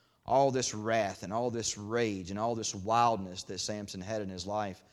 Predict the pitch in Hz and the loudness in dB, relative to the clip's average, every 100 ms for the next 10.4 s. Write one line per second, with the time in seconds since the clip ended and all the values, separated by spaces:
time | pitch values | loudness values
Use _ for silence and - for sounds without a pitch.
0 | _ _ _ _ _ - 92 90 101 95 | _ _ _ _ _ -10 -6 -6 -6 -2
1 | 120 101 117 92 90 101 135 135 120 113 | 0 0 -2 -4 -6 -2 0 -2 -2 -4
2 | 98 92 139 139 139 143 - 117 110 123 | -4 -2 -2 0 0 -2 -2 -6 0 2
3 | 131 123 - 131 117 - 131 - 104 117 | 2 0 0 -2 -2 -2 -2 -2 -2 -2
4 | 113 113 110 - _ _ - 107 113 104 | -2 -4 -8 -18 _ _ -10 -4 -2 0
5 | 120 110 95 113 120 117 98 92 87 113 | 0 -2 -2 0 0 0 -6 -6 -2 -2
6 | 113 95 90 113 110 95 92 - _ _ | -4 -8 -8 -6 -6 -6 -8 -12 _ _
7 | _ _ _ _ _ _ _ _ _ _ | _ _ _ _ _ _ _ _ _ _
8 | _ _ _ - - 107 131 113 107 120 | _ _ _ -20 -8 -4 -2 -2 -4 -4
9 | 113 135 117 78 98 95 104 123 110 101 | -2 0 0 -2 -8 -8 -4 -4 -2 -2
10 | 113 113 110 | 0 0 -2